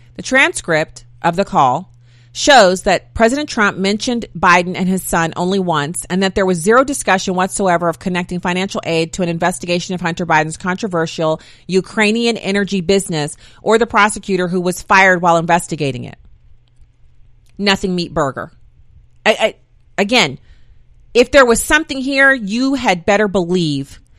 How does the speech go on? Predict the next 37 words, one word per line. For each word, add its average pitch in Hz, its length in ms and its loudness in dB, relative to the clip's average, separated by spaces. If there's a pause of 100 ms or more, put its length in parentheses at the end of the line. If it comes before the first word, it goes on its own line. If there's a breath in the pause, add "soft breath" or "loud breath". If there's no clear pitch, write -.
(160)
I 185 80 4
would 190 140 4
be 190 220 -4
all 196 260 8
over 165 400 2
it, - 160 -6
because 185 320 0
there's 214 220 2
no 240 240 6
way 233 200 6
I'm 202 140 2
putting 220 240 2
myself 196 420 0
out 180 220 4
there 170 160 0
supporting 214 520 0
the 185 60 -6
president 175 560 0
only 208 220 0
to 208 100 -6
find 190 300 0
out 180 260 6 (260 soft breath)
that 180 100 -4
he's 220 160 0
been 196 220 0
running 233 340 2
around 185 520 2
influence 208 460 -4
peddling 180 440 0 (180 loud breath)
just 233 160 -4
as 175 100 -4
bad 208 280 6
as 180 200 -2
any 226 240 0
old 196 260 2
garden 190 300 4
variety 175 480 0